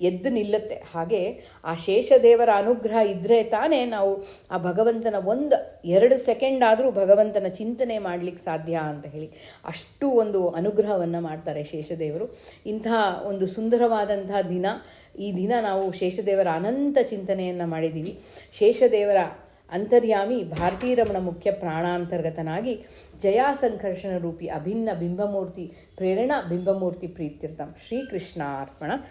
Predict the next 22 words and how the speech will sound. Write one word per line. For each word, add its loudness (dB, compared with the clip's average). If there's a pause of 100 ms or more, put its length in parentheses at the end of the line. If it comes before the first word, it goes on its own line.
(240)
ಮಸ್ತು. -8
ಇದ, -4 (360)
ಈ -4
ಒಂದು -4
ಸುಂದರವಾದ 2
ಸುಳಾದಿಯ 0 (120)
ಚಿಂತನೆ -6 (360)
ಆ -2
ಭಗವಂತನಿಗೆ 0
ಅರ್ಪಣೆಯಾಗ್ಲಿ. -4 (180)
ನನ್ನ 2
ಗುರುಗಳ 8 (320)
ಇದು -4
ಅನುಗ್ರಹ, -2
ನನ್ನ -6
ಗುರುಗಳ 2 (160)
ಅನುಗ್ರಹದಿಂದ -2
ಇದರಲ್ಲಿ 0
ಏನೇ 6
ತಪ್ಪಿದ್ರೂ -2
ಅದೆಲ್ಲ 2
ನಂದು. -2